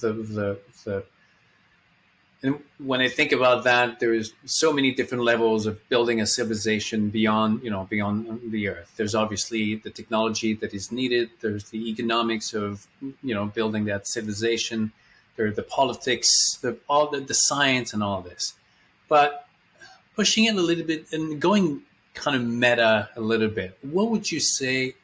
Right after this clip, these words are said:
is the human story of building, of going to space, of building that civilization, uh,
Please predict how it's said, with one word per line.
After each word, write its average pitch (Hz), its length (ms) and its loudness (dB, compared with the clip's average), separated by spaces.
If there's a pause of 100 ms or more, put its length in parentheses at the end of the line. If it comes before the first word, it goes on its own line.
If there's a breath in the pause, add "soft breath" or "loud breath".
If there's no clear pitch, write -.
is 117 300 -4
the 117 120 -2
human 117 760 0 (120)
story 107 720 -2 (100)
of 107 280 -6
building, 110 520 -2 (460)
of 131 140 -2
going 170 180 2
to 160 80 -2
space, 175 380 0
of 110 180 -4
building 139 380 0
that 120 140 -2
civilization, 107 720 -4
uh, 113 500 -8